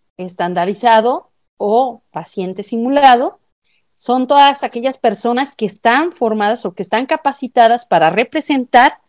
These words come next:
un cuadro clínico, una enfermedad, ¿sí? Estas personas pueden ser propiamente un paciente que es, está enfermo y que va a simular alguna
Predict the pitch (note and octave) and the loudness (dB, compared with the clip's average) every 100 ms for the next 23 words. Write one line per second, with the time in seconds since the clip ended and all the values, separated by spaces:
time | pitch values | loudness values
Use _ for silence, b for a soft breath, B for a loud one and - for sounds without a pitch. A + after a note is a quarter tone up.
0 | _ B3+ C4+ C#4+ - B3+ A#3+ B3 A#3 G#3 | _ 2 2 2 2 4 6 4 0 -2
1 | F#3+ F3 - E3 - A3 A#3+ B3 - D#3+ | -2 -2 -2 -4 -2 -2 0 -2 -6 -6
2 | E3 E3 D#3 - _ _ - B3 F4 - | -2 2 2 0 _ _ -4 -4 -4 -10
3 | b b - B3 B3 D#4+ - A#3+ G#3 C#4+ | b b 0 0 4 0 2 -2 0 -4
4 | D4+ - C4 D4+ C#4+ - D4+ G4 - _ | -4 0 2 2 0 0 0 0 -2 _
5 | A#3 A#3 A#3+ A3+ A#3 B3 D4 C#4+ C#4 B3 | -2 0 0 2 0 0 0 0 0 -2
6 | - _ - G3 G3 A3+ A#3 E4 D#4 D#4 | -6 _ -10 -8 -2 0 2 4 6 4
7 | F4+ F4+ - G#3+ G3+ G3 F#3 F3+ F3+ F#3 | 0 -4 0 4 4 2 0 -2 -6 -14
8 | _ _ _ F3+ F#3+ G3+ - - F#3 F3 | _ _ _ -6 -4 -6 -8 -14 -12 -12
9 | - F#3+ G#3+ C4 C4 D#4+ C4+ A3+ B3+ D#4 | -6 -4 0 0 2 -2 0 0 0 -2
10 | G3+ A3 A#3+ B3 - G3 F#3+ G3+ A3+ b | 2 2 2 -2 -4 -4 2 2 2 b
11 | b _ G3 G#3 G#3 A3+ A#3+ A#3+ A#3+ | b _ 0 2 2 0 2 0 0